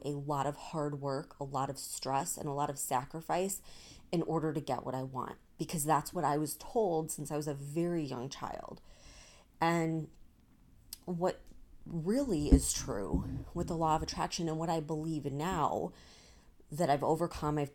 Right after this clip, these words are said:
I've done a lot of work on those limiting beliefs, is that actually when I focus on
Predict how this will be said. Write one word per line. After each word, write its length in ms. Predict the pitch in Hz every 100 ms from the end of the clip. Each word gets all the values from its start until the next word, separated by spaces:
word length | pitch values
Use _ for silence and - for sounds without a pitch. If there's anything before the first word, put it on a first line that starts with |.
| -
I've 200 | 151 139
done 160 | 160 175
a 60 |
lot 120 | 180
of 80 | 151
work 220 | 151 190
on 80 | 190
those 240 | 147 143 143
limiting 280 | 151 151
beliefs, 500 | 147 143 190 240 -
is 200 | 170 160
that 320 | - 165 165 - - - - -
actually 840 | - 233 - - 147 139 139 196 - - - - - - -
when 200 | 175 185
I 160 | 190
focus 600 | 240 - 220 220 208 180 -
on 500 | 156 165 160 160 170